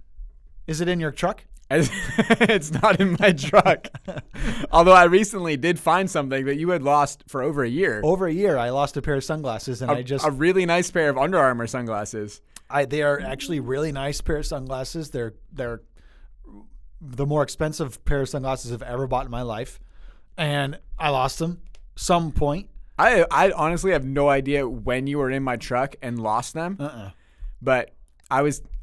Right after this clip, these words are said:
Speaker 2: on a little road trip. I came back. I was cleaning out my truck, and I found them underneath a seat. And I was like, "Whose sunglasses are these?"
Speaker 1: And why'd you think to ask me if they were mine?
Speaker 2: <clears throat> Well, I just started asking everybody who rode in my, has ever rode in my truck.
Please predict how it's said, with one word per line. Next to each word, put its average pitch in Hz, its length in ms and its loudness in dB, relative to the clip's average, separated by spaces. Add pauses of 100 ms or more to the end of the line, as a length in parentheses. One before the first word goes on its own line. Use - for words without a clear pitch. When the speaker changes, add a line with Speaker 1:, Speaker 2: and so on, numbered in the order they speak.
Speaker 2:
on 139 160 2
a 143 100 -2 (160)
little 156 240 0
road 147 260 0
trip. 165 280 -2
I 127 60 -2
came 151 260 -6
back. 143 300 2
I 156 60 0
was 131 100 -2
cleaning 151 300 -6
out 151 120 -2
my 139 100 -2
truck, 147 440 0
and 120 160 -8 (240)
I 139 120 2
found 170 280 4
them 175 180 0
underneath 180 340 -2
a 127 80 -2
seat. - 400 -6 (440)
And - 40 -16
I - 40 -6
was 131 60 -8
like, 160 140 -6
"Whose - 220 -4
sunglasses 123 600 -6
are 110 100 -8
these?" 101 360 -12
Speaker 1:
And 151 140 -8
why'd 196 200 -4
you 285 100 -6
think 233 180 -6
to - 120 -8
ask 156 260 -10
me 156 160 -10
if 117 100 -14
they 113 100 -8
were 107 80 -8
mine? 135 480 -12
Speaker 2:
<clears throat> - 40 -20 (540)
Well, 151 100 4
I 160 80 8
just 190 160 0
started 175 260 2
asking 151 380 -2
everybody 151 420 2
who 151 200 0
rode 143 260 2
in 151 60 -2
my, 139 180 -2
has 143 220 -2
ever 151 200 -2
rode 151 200 0
in 147 40 -2
my 123 120 -2
truck. 143 320 -6